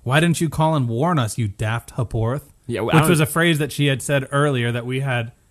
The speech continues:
Speaker 1: I looked it up back when she said it. She's the only person who has said this phrase in the whole show.
Speaker 2: What is a hap-, Haporth again?
Speaker 1: It's like a dumb person. It's like, "You idiot."
Speaker 2: <laughs> You dumb dummy. <laughs> Uh,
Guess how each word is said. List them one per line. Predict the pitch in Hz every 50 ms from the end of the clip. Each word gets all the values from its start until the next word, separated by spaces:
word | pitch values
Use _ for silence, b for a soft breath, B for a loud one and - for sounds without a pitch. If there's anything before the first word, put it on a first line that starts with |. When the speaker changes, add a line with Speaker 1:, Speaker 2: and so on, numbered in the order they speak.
| _ _ _ -
Speaker 1:
I | 127 143 147
looked | 143 135 139 131 - 135
it | 127 123
up | 120 117 107 _ -
back | 127 120 123 117 -
when | 131 120 110
she | - 131
said | 113 - 120 113
it. | 123 120 - b b b b
She's | b - 220 254 269 170
the | 139 139 131
only | 127 123 120
person | 123 131 110 117
who | 117 113
has | 104 -
said | - 117 104
this | 107 92 -
phrase | - 113 110 104
in | 104
the | 101
whole | 101 98 92
show. | - - 113 98 107
Speaker 2:
What | 151 165
is | 175 180
a |
hap-, | 160 175 175 165
Haporth | - - - 127 - - 147 160 175 180
again? | 165 175 185
Speaker 1:
It's | 175 - 190
like | 170 143
a | 151 127
dumb | 110 104 127 120 123 123
person. | 104 113 107 107 101 - 104 98 101
It's | 101 - -
like, | 104 104
"You | 104 98 101 104
idiot." | 107 107 107 104 107 - - 107 - -
Speaker 2:
<laughs> | - - - 127
You | 131 151 139
dumb | 117 98 98 139 110 110 123 117
dummy. | - 123 107 107 110 117 113 -
<laughs> | - 185 156 120 - - - - 233 110 - - 247 - - 277 247 165 - -
Uh, | - 113 113 110 110 110 107 101 87 67